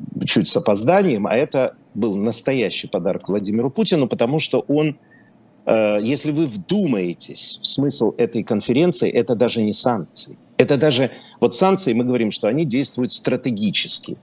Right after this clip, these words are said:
Я даже не знаю, как сказать что-либо про эту конференцию, потому что мир объявляет, что будущая его конфигурация будет без России во всех смыслах.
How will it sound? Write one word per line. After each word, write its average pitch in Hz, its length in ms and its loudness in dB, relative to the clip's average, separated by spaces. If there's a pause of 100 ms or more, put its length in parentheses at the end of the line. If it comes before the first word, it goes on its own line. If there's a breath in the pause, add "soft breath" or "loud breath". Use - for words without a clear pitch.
(260 loud breath)
Я 127 140 2
даже 160 240 2
не 170 120 2
знаю, 175 340 0
как 160 260 -2
сказать 147 500 -2
что-либо 147 680 0
про 127 200 -2
эту 127 220 -4
конференцию, 127 800 -2 (440 loud breath)
потому 156 380 4
что 170 440 0 (480)
мир 196 600 2
объявляет, 143 1000 0 (520)
что - 340 0
будущая 143 1080 2
его 135 380 2
конфигурация 143 1120 0 (240)
будет 135 500 0 (200)
без 151 680 0
России 127 720 0 (180)
во 107 140 0
всех - 340 -4
смыслах. - 600 -2